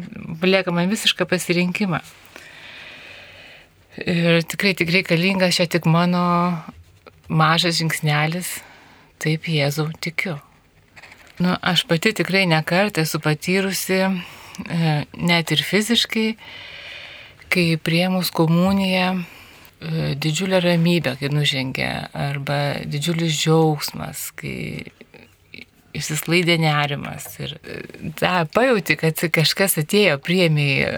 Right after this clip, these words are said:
atrodo, tokį va, visiškai mažė-, mažutį gabalėlį, ne, ir kas,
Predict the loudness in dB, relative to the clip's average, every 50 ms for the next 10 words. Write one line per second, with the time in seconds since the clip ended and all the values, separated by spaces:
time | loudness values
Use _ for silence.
0 | -4 0 0 0 0 2 0 0 -2 -2 -2 0 0 0 2 2 2 2 2 0
1 | -2 -4 -2 -2 -2 -2 0 2 2 2 2 0 -2 -2 -2 0 2 2 2 2
2 | 2 0 2 0 0 2 0 0 0 -2 0 2 0 2 2 0 0 0 0 0
3 | 0 0 0 0 0 -2 -2 -2 -4 -6 -6 -4 -6 -10